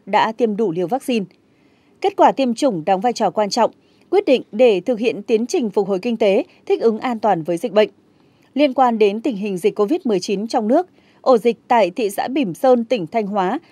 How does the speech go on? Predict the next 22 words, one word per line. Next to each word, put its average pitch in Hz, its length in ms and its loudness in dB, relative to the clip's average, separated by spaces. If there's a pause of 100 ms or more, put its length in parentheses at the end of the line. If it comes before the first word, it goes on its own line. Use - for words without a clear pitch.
được 262 160 0
đánh 247 160 0
giá 233 240 -2
là 302 140 0
ổ 180 140 0
dịch 165 220 -8
phức 415 180 -4
tạp 247 180 2 (260)
do 302 140 2
liên 285 200 -2
quan 254 240 0
đến 196 180 0
nhiều 285 140 2
người, 190 300 2 (180)
nhiều 254 160 2
cụm 254 180 -6
dân 269 200 -2
cư, 262 240 0 (180)
nhà 220 160 0
máy, 214 280 -2 (140)
xí 240 180 -4
nghiệp, 285 260 2